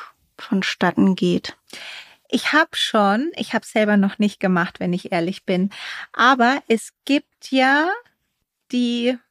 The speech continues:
Speaker 2: Praxis, sag ich jetzt mal so, dass man sich den Mund zuklebt, vor allem in der Nacht,
Speaker 1: Mhm.
Speaker 2: dass man den mit so einem Leukoplast, Leukosilk, mit so einem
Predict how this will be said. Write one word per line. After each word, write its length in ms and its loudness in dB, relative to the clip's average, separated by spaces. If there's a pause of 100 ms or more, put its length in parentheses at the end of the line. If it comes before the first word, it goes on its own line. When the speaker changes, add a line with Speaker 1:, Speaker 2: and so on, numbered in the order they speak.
(180)
Speaker 2:
Praxis, 640 -2
sag 220 0
ich 140 -4
jetzt 240 -4
mal 260 2
so, 380 -2 (460)
dass 240 0
man 180 2
sich 260 -4
den 200 2
Mund 280 0
zuklebt, 640 -6
vor 260 -4
allem 320 2
in 160 0
der 140 0
Nacht, 480 -6
Speaker 1:
Mhm. 180 4
Speaker 2:
dass 240 2
man 240 2
den 420 -2
mit 220 -2
so 360 -2
einem 320 -2 (360)
Leukoplast, 1120 0
Leukosilk, 920 -2
mit 160 2
so 260 -2
einem 320 0